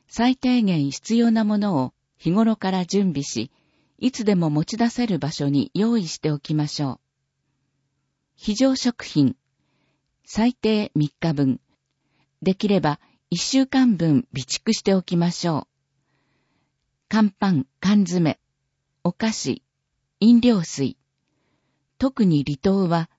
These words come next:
物流が滞ることも予想されるため、事前の備えが大切です。避難、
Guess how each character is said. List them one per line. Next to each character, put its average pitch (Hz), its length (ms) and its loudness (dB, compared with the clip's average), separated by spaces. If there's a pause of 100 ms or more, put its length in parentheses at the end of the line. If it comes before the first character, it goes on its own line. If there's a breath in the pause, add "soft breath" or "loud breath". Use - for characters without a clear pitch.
物 214 280 0
流 220 180 4
が 202 160 0
滞 226 480 0
る 226 80 -2
こ 165 160 -2
と 156 100 -2
も 143 140 2
予 135 100 2
想 196 280 -2
さ 170 180 -4
れ 165 120 2
る 160 140 -2
た 139 140 -4
め、 131 200 0 (460)
事 160 200 -2
前 233 140 6
の 226 180 4
備 226 400 2
え - 20 4
が 180 200 0
大 156 200 -4
切 151 340 -6
で 135 140 -6
す。 - 260 -20 (1900)
避 254 220 6
難、 180 240 4